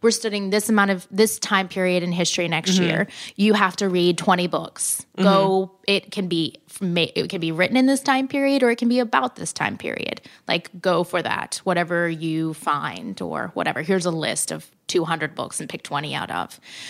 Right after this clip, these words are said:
Speaker 1: Um, if we were, like, really into, like, our science, we ended up doing, like, a marine biology course. So, like, dissections were, like, of, of a fish and of a little shark and, like, all these kinds of things that were just, like, because my sister and I were interested in that,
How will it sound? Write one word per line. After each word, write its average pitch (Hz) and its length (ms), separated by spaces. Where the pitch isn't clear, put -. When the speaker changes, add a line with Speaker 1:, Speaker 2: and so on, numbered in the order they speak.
Speaker 1:
Um, 170 480
if 180 160
we 185 100
were, 180 160
like, 165 240
really 175 320
into, 175 400
like, 160 180
our 151 140
science, 214 540
we 165 280
ended 175 220
up 165 180
doing, 160 260
like, 156 180
a 165 60
marine 165 360
biology 208 640
course. 226 480
So, - 300
like, 165 260
dissections 165 800
were, 156 160
like, 160 400
of, 190 380
of 180 200
a 214 160
fish 262 480
and 165 160
of 175 140
a 214 240
little 240 220
shark 226 600
and, 180 120
like, 175 240
all 180 200
these 226 200
kinds 170 200
of 160 100
things - 360
that - 280
were 180 220
just, 170 320
like, 170 240
because 196 420
my 185 120
sister 180 280
and 165 80
I 156 80
were 151 160
interested 160 460
in - 140
that, - 360